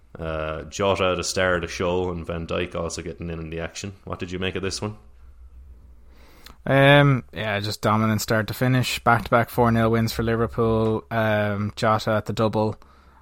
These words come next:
Speaker 2: Um, I think, uh, what was it? Um, Salah got the se-, assist for his second. Robertson got the assist for his first. Um,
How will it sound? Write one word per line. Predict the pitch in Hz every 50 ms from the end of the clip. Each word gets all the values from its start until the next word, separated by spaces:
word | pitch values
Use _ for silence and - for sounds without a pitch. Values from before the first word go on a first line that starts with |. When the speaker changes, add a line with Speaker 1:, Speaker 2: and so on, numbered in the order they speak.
| _ _ _
Speaker 2:
Um, | - 113 107 104 104 104 104 104 104 104 104 104 - _ _ _ _ _ - _ - _ _ _ _ _ _ - - -
I | - -
think, | - - 113 110 104 - - -
uh, | 110 107 107 107 104 104 107 104 104 104
what | 104 101 107
was | 107 101 -
it? | 107 104 - 101 - -
Um, | 92 71 101 92 -
Salah | - - - - - - - 117 117 113 117 110 101
got | - 117 107 107 110 107 - - - - - - - - - -
the | - 107 104 104 104 101 104 104 107 -
se-, | - - - - - - -
assist | 110 - - 117 110 107 -
for | - 113
his | 107 107 104 -
second. | - - 120 120 - - 120 117 113 110 110 -
Robertson | - 127 113 110 113 107 - - 117
got | 110 107 101
the | - 104
assist | 104 - - 110 - -
for | - 107
his | 101 101 -
first. | - - 117 110 110 110 110 - - - - - - - - - - - - - - - - _ _ -
Um, | - 110 107 107 107 107 107 107 104 107 104 104